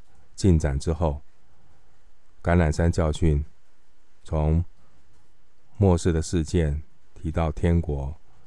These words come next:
要怎么样的建立，在地上所遭遇的挑战，然后提醒门徒们要怎么样警醒预备。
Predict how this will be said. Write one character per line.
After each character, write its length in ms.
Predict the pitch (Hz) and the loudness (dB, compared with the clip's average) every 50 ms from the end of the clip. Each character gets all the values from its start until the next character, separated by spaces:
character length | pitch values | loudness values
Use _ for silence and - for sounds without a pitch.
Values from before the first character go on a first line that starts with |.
| - - | -10 -4
要 140 | - 87 85 | -2 -2 0
怎 140 | - 78 69 | 0 0 0
么 100 | 69 78 | 2 2
样 160 | 82 78 73 | 4 2 2
的 320 | 73 73 71 71 71 73 - - - - - - - - - - - - - - - - - - - - - - - - - - - - - - - | 0 0 -4 -6 -6 -8 -10 -12 -14 -14 -14 -14 -14 -14 -14 -14 -14 -14 -14 -14 -14 -14 -14 -14 -14 -14 -14 -14 -14 -14 -14 -14 -14 -14 -14 -12 -2
建 300 | - - 95 85 78 80 | 2 4 6 6 6 4
立， 220 | 85 80 71 67 - - - - - - | 4 2 0 -4 -8 -12 -14 -14 -14 -10
在 160 | - - 87 80 | -6 -4 -4 -2
地 200 | - - 85 78 | 0 -2 -2 -2
上 320 | 73 - 90 80 73 73 73 - - - - - - - - - - - | 0 0 0 0 0 -2 -6 -10 -12 -14 -14 -14 -14 -14 -14 -14 -14 -14
所 220 | - - - 80 76 | -10 -6 -2 -2 -2
遭 240 | - - 87 87 87 | 0 2 2 2 2
遇 60 | 82 | 2
的 100 | 78 78 | 2 0
挑 240 | - - 76 69 73 | -2 -2 -4 -4 -4
战， 260 | - 85 80 71 71 - - - - - - - - - - - - - - - - - - - - - - | 0 0 0 0 -2 -6 -10 -12 -12 -14 -14 -14 -14 -14 -14 -14 -14 -14 -14 -14 -14 -14 -14 -14 -14 -8 -4
然 180 | 95 87 78 78 | -2 0 0 2
后 240 | 85 85 80 78 73 | 2 2 2 2 2
提 200 | - - 82 78 | 0 0 0 0
醒 320 | - - 78 71 69 71 - - - - - - - - - - - - - - - - - - - - - - | 2 2 0 2 0 0 -4 -6 -12 -14 -14 -14 -14 -14 -14 -14 -14 -14 -14 -14 -14 -14 -14 -14 -14 -12 -6 0
门 200 | 85 82 85 87 | 4 6 6 6
徒 140 | 80 82 | 6 6
们 180 | 80 80 78 76 78 | 6 6 4 4 2
要 120 | 82 80 | 2 2
怎 160 | 78 - 71 | 0 0 0
么 80 | 71 76 | 0 0
样 200 | 78 78 76 73 - - - | 0 0 0 -4 -6 -10 -8
警 280 | - - 82 80 85 95 | -2 2 4 6 6 6
醒 320 | 101 - - 78 69 69 - | 4 4 2 0 0 0 0
预 220 | - - 92 76 73 | 0 0 0 0 0
备。 280 | - - 85 76 73 | 0 0 0 0 -2